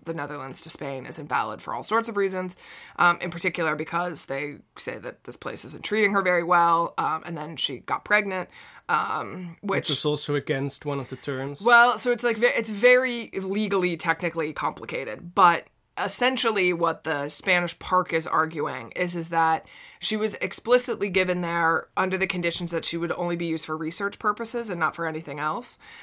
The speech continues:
Speaker 1: Um, and so they say that, like, research does not preclude her from being
Speaker 2: Mm.
Speaker 1: bred. And the Free Morgan Foundation says,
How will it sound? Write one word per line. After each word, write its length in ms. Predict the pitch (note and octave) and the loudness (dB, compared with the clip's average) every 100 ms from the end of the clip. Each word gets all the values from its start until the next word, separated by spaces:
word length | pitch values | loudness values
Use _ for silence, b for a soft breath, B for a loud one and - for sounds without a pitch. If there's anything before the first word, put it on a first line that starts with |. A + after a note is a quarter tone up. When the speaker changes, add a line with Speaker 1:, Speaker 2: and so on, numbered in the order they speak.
| B | B
Speaker 1:
Um, 340 | F3 D#3+ D#3 - | 8 8 8 4
and 160 | F#3 F3+ | -2 0
so 120 | F3+ | 2
they 280 | F3+ F#3+ G#3+ | 4 4 4
say 280 | - F#3 F3 | 4 4 4
that, 360 | F3 D#3+ - - _ | 2 0 -4 -20 _
like, 260 | - F3 E3 - | -4 -4 -4 -8
research 600 | - F3+ F3+ - F3+ - | -4 0 0 2 0 -2
does 180 | F3 E3+ | -4 0
not 260 | E3 - | 0 -2
preclude 560 | - E3 D#3+ - G#3+ F#3+ | -4 -4 -2 -4 -4 -2
her 280 | D#3+ D3+ D3+ | 0 0 -2
from 280 | - E3+ E3 | -2 -2 0
being 380 | E3 D3+ D3 | -2 -2 -4
Speaker 2:
Mm. 240 | C#3+ C#3 C#3 | -4 -4 -2
Speaker 1:
bred. 400 | C#3 A2+ F#2 A3 B B B B | -2 -2 -6 -10 B B B B
And 200 | F#3+ F#3 | -2 0
the 160 | F3 E3+ | 2 0
Free 220 | - F#3+ | 2 4
Morgan 340 | F#3+ F#3+ F#3+ | 6 6 4
Foundation 600 | F3+ E3 E3+ D#3 D3+ D3 D3 | 0 0 -2 -4 -4 -4 -2
says, 580 | D#3+ D3 C#3+ C#3 - | 0 0 -2 -4 -4